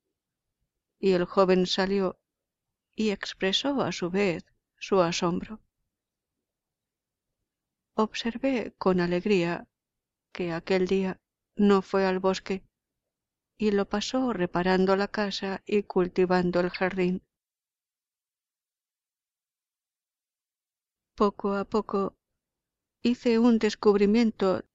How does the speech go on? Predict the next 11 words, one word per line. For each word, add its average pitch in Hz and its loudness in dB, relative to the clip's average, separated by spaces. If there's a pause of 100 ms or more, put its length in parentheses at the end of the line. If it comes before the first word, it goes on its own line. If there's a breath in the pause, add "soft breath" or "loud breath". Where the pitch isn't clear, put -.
(180)
de 190 0
aún 190 2
mayor 185 0
importancia. 190 -4 (2000)
Me 214 2
di 285 -2
cuenta 180 -2 (380)
de 175 -2
que 180 -4
aquellos 185 0
seres 185 -2